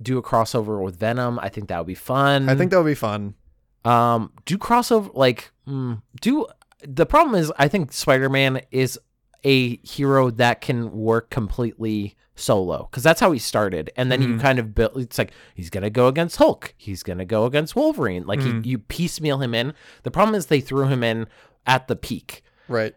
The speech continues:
Speaker 2: Because,
Speaker 1: And
Speaker 2: well,
Speaker 1: then
Speaker 2: it's 'cause of the, it was because of real world factors. It was nothing to
Speaker 1: Yeah,
Speaker 2: do with the
Speaker 1: well,
Speaker 2: characters.
Speaker 1: like Avengers, um, and stuff like that. And so it's like, okay, I want him to be more basic. And that's
Speaker 2: Right.
Speaker 1: what, like, Gone, uh, what is it called? Uh, Far From Home?
Speaker 2: Far From Home.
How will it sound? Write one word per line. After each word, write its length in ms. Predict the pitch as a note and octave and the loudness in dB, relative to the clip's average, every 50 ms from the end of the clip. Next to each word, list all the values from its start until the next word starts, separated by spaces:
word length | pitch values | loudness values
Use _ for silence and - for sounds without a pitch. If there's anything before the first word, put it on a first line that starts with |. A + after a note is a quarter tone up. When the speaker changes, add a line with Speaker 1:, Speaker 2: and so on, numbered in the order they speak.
| _ _ | _ _
Speaker 2:
Because, 200 | - C#3+ B2+ D#3 | -4 0 2 4
Speaker 1:
And 120 | C#3+ C#3+ B2+ | 4 6 8
Speaker 2:
well, 140 | D#3 D#3 D#3+ | 10 10 10
Speaker 1:
then 80 | D3+ | 10
Speaker 2:
it's 100 | D3+ D3 | 8 6
'cause 180 | - F#3+ F3 D3 | 4 2 2 2
of 80 | D3 | 0
the, 140 | C#3 C3 - | -4 -4 -2
it 40 | D3 | -2
was 120 | D#3 D3 | -2 -2
because 300 | B2 - D#3 - E3+ D3+ | -2 -4 0 0 2 2
of 180 | D3+ C#3+ B2+ - _ - | 2 0 -2 -6 _ -10
real 380 | C#3+ C#3 D3+ E3 F3 E3 D3+ | -4 2 4 6 6 6 4
world 360 | C#3 C3+ C3+ C3 B2+ A#2+ A2+ - | 4 4 4 4 4 2 0 -2
factors. 560 | - C3 B2 A#2+ A2+ - - G2+ F#2 G2+ - | -2 0 0 0 -2 -4 -10 -14 -14 -12 -10
It 80 | A#2 A#2+ | -6 -4
was 160 | B2+ B2+ B2+ | -4 -2 0
nothing 280 | C#3 C3+ C3+ C#3+ C3 | 0 0 0 -2 -2
to 80 | A#2+ B2+ | 0 2
Speaker 1:
Yeah, 140 | C#3+ A2+ B2 | 2 2 2
Speaker 2:
do 60 | A#2 | 0
with 100 | A#2 A2+ | -4 -4
the 80 | - B2 | -2 0
Speaker 1:
well, 100 | C3+ D3 | 2 4
Speaker 2:
characters. 220 | C#3+ - D#3 D3+ | 4 2 2 4
Speaker 1:
like 140 | D#3 D#3 D#3 | 4 4 4
Avengers, 760 | D#3 C#3+ B2 B2+ A#2 A#2 A2+ G2 A#2 G#2+ G#2 G#2+ G#2 - - - - | 4 2 2 2 2 0 0 -2 -2 -2 -2 -2 -4 -6 -8 -4 -2
um, 480 | A#2+ A2+ A2 G#2+ G2+ F#2+ F#2+ G2 F#2 _ _ _ _ _ | 0 0 2 0 0 -2 -4 -8 -10 _ _ _ _ _
and 160 | - A2+ G#2+ F#2+ | -10 -10 -10 -8
stuff 240 | - - A2 G2 - | -6 -6 -6 -4 -4
like 160 | G#2 G2 - | -6 -8 -6
that. 80 | - - | -4 -4
And 200 | C3 B2+ B2+ A2+ | -2 -2 -2 -4
so 180 | - - D3 C3 | 0 0 2 2
it's 100 | B2 - | 2 2
like, 220 | C3+ A#2+ A2+ - | 0 0 0 0
okay, 200 | C#3 C#3 C3 C#3+ | -2 -2 0 2
I 120 | A#2+ A#2 A#2 | 2 4 4
want 240 | C3+ D#3+ F3+ - D3+ | 4 2 0 -2 -2
him 140 | F3 D#3+ | -2 0
to 100 | C#3+ C#3+ | 0 -2
be 120 | B2 B2 C3 | -2 -2 -4
more 200 | A#2+ B2 A#2 A2 | -2 -2 -2 -2
basic. 540 | F#2+ G2+ F#2+ F#2 - - - - - - _ - C#3 | -2 -2 -4 -4 -6 -10 -14 -14 -18 -20 _ -8 -4
And 100 | C3+ C#3 | 0 2
that's 180 | D3 E3 - | 2 2 0
Speaker 2:
Right. 120 | G2+ F#2+ G2 | -4 -6 -6
Speaker 1:
what, 100 | C3 B2 - | -8 -4 0
like, 220 | C#3 C3 B2 A2 G#2+ | 2 2 2 2 2
Gone, 380 | C3+ C3+ D3+ D#3 D#3 D#3 D3+ _ - | 4 4 4 4 2 -4 -8 _ -6
uh, 300 | - B2+ B2+ A#2+ A#2 A2 | -2 0 2 2 2 0
what 200 | F#2+ - A#2 G#2 | -2 -4 -6 -6
is 160 | F#2+ E2+ - | -8 -8 -12
it 60 | - - | -16 -16
called? 260 | - - D2+ D2+ D2+ - _ - | -14 -12 -12 -12 -14 -18 _ -8
Uh, 140 | - A#2 A#2 - _ | -6 -6 -6 -8 _
Far 280 | - - - C3 C3 C3 | -12 -6 0 0 0 2
From 140 | - C3+ C3 | 0 0 0
Home? 280 | C3 C3+ C#3 D3 D3 | 2 2 2 0 -2
Speaker 2:
Far 180 | C#3+ - B2 A#2 | -2 -2 -2 -2
From 120 | A2+ A2+ | -2 -4
Home. 300 | G#2+ G#2+ G#2 G#2 G#2+ G#2+ | -6 -6 -6 -6 -8 -10